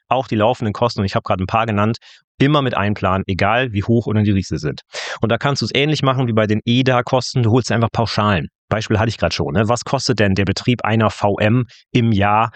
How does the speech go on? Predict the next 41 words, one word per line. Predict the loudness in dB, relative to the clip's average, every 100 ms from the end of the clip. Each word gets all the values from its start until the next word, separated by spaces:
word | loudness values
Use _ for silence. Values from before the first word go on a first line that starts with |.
| -4
das | -2
Unternehmen | 0 2 2 2 2
zum | 0 -2
Beispiel? | -4 -4 -2
Da | 0
wird | 0
dir | 0
hoffentlich | -2 -2 -2 -2 -2
ein | -2
I-T-Admin | 0 -2 0 0 0 0 0 0 -4 -20 _
irgendwie | 0 2 0 0
eine | 0
grobe | 2 0 0
Zahl | 0 2 2 0
nennen | 0 2 0
können. | 0 -2 -2 -8 -4
Und | -2
zur | 2
Not | 0 0
schätzt | 0 -2 -2 -2
du |
die | 0 2
einfach. | 0 0 -2 -4 -8 _
Ja, | 0 0
im | 2
besten | 0 0 -2
Fall | 0
lässt | 0 -2
du |
sie | -2
von | 0 0 0
Kollegen | 0 2 2
schätzen, | 0 -2 0
die | 0
da | 2 2
mehr | 2 2
Ahnung | 2 0
von | 0 0
haben, | 0 0
keine | -2 -2
Frage. | 2 2 2